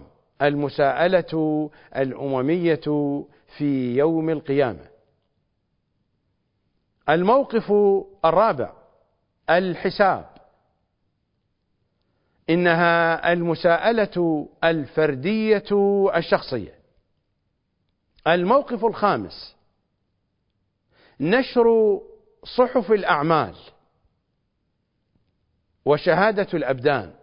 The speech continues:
إنطاق الجوارح. الموقف السادس، إنه الميزان، إنه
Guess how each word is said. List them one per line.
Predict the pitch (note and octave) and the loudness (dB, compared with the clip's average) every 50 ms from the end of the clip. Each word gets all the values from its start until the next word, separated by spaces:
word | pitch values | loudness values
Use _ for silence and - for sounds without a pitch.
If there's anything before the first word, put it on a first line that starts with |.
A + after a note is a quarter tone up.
| _ _ _ _ _ _ _ _ - | _ _ _ _ _ _ _ _ -4
إنطاق | E3+ E3+ E3 D3 - G3 G#3+ A3 G#3 - F#3 | -4 -2 -2 -2 0 0 0 0 0 -2 -4
الجوارح. | F3+ D#3+ B2 C3 D#3 D#3 D#3+ C#3 A2 F#2 - - - - - - _ _ _ _ _ _ _ _ _ _ _ _ _ _ _ _ _ _ _ _ _ _ _ _ _ _ _ _ _ _ _ _ _ _ _ _ _ _ _ _ _ _ _ - | -4 -2 0 0 2 2 2 2 0 -2 -8 -16 -18 -20 -20 -20 _ _ _ _ _ _ _ _ _ _ _ _ _ _ _ _ _ _ _ _ _ _ _ _ _ _ _ _ _ _ _ _ _ _ _ _ _ _ _ _ _ _ _ -2
الموقف | E3 F3+ F3+ G3 A#3 C#4+ D4 - B3+ B3 - - A#3 A3+ A3+ A3+ A3+ G3 - - - - _ _ _ _ _ _ _ _ _ _ _ _ _ _ _ _ _ _ _ _ _ _ _ _ _ _ _ - | 0 0 2 4 2 2 2 0 -2 -4 0 2 2 2 2 2 0 -4 -6 -12 -20 -20 _ _ _ _ _ _ _ _ _ _ _ _ _ _ _ _ _ _ _ _ _ _ _ _ _ _ _ -2
السادس، | D#3+ E3 - A3+ A3+ F#3+ C#3+ G2+ F#2+ F#2 - - - - _ _ _ _ _ - | -2 0 2 2 2 2 0 -4 -10 -16 -16 -20 -20 -20 _ _ _ _ _ -2
إنه | A3 A#3+ A#3+ A3+ A3+ A3 G#3 G3 A3 A3+ A3+ A3 G#3+ G#3+ G#3+ - F3+ | 0 0 2 2 2 2 2 2 0 2 2 2 4 4 2 2 0
الميزان، | F#3+ F#3+ F#3 F#3+ F#3 E3 D3 F3+ D#3 A#2+ G2 E2 - - _ _ _ _ _ _ _ _ _ _ _ _ _ _ _ _ _ _ _ _ _ _ _ _ _ _ _ _ _ _ _ _ _ _ _ - | 0 -2 -2 -2 -2 0 2 2 0 0 -2 -8 -14 -20 _ _ _ _ _ _ _ _ _ _ _ _ _ _ _ _ _ _ _ _ _ _ _ _ _ _ _ _ _ _ _ _ _ _ _ -6
إنه | D#3 E3 F3+ F3+ F3 F3+ F3 F3 E3+ E3 E3 D#3 - | -4 0 0 0 0 2 2 2 2 0 0 -2 -4